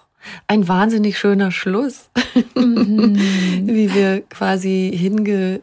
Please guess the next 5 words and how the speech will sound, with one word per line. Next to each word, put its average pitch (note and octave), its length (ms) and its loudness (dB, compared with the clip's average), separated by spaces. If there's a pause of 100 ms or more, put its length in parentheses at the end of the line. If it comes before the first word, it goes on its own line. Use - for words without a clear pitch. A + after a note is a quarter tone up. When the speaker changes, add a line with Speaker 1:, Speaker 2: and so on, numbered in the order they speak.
Speaker 1:
uns F3+ 220 -6
hingetastet F#3 920 -4
haben F3 400 -2
zu, E3 600 -4
Speaker 2:
Ja. G#3 60 -6